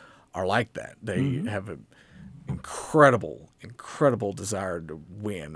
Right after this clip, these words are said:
Speaker 1: and
Speaker 2: Right.
Speaker 1: an incredible work ethic. I
Speaker 2: And
Speaker 1: mean,
Speaker 2: more opportunities
Speaker 1: Yes,
Speaker 2: now, too.
Speaker 1: yes, yes.
Speaker 2: Absolutely.
Speaker 1: Now, nowadays,
Speaker 2: Yeah.
Speaker 1: you definitely have more opportunities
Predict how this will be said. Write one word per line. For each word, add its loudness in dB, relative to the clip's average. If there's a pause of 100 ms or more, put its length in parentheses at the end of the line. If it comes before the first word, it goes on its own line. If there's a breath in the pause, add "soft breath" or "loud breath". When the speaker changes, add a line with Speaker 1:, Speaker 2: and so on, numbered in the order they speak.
Speaker 1:
and -6
Speaker 2:
Right. -4
Speaker 1:
an -8
incredible 0
work -6
ethic. -12
I 2
Speaker 2:
And 6
Speaker 1:
mean, 6
Speaker 2:
more 8
opportunities 4
Speaker 1:
Yes, 2
Speaker 2:
now, 2
too. 4
Speaker 1:
yes, 2
yes. 2
Speaker 2:
Absolutely. 0
Speaker 1:
Now, -2
nowadays, 4
Speaker 2:
Yeah. -6
Speaker 1:
you -8
definitely -2
have -4
more -2
opportunities -8